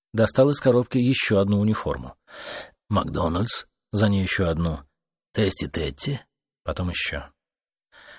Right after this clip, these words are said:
В коробке была рабочая одежда, наверное, из полудюжины ресторанов быстрого питания Абердина,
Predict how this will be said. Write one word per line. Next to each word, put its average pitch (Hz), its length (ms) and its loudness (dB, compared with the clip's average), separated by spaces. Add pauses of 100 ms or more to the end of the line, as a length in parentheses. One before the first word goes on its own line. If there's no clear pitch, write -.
(180)
В - 100 -20
коробке 160 440 6
была 127 440 6
рабочая 107 560 4
одежда, 120 440 4
наверное, 120 460 4
из 127 220 0
полудюжины 127 680 2
ресторанов 95 580 2
быстрого 85 400 -2
питания 82 440 -2
Абердина, 104 600 2